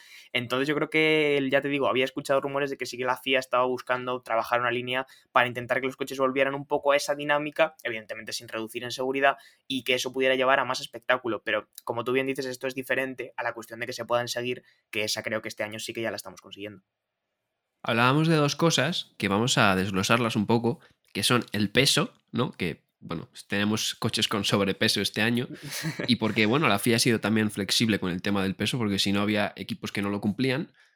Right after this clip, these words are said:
Speaker 2: Y también otra cosa que es lo que has dicho de los circuitos ratoneros, pequeñitos,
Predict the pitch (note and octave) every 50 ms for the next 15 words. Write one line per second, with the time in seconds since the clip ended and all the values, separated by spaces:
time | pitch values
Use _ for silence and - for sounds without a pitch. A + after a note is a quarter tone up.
0 | _ _ _ _ _ _ - F3+ F#3 F3 D#3 D3+ D#3+ D#3+ D#3+ D3+ C#3 C#3 C#3 A#2+
1 | D3 - E3 D3 C#3 B2 B2 B2 - B2+ A2+ G#2+ A#2 A#2 - C#3 C3 B2 A2 G#2+
2 | - F#2+ E2 G2+ G#2+ G#2+ G#2+ G2+ G#2+ G#2 G2+ F#2+ - F#2 G2+ G#2+ A2 G2+ G#2+ G#2
3 | G#2 G#2+ G#2 G2+ - - _ _ - G#2+ G#2 - F#2+ G2+ G#2+ A2 G#2 - G#2 G2+
4 | G#2 G#2 G#2 - -